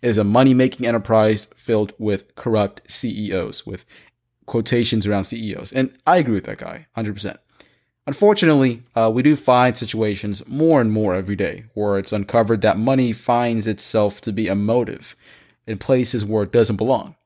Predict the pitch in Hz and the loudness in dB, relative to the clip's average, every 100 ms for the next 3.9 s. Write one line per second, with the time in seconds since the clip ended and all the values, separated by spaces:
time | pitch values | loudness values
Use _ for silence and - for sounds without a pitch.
0 | - 131 143 165 139 143 131 113 107 120 | -6 0 2 0 0 -2 -4 -4 -4 -4
1 | 98 - _ _ _ _ _ _ _ _ | -6 -12 _ _ _ _ _ _ _ _
2 | - 135 160 147 147 139 139 127 123 127 | 2 6 6 4 2 0 0 -2 0 2
3 | 147 151 135 113 131 160 120 101 | 4 4 0 0 2 2 2 -4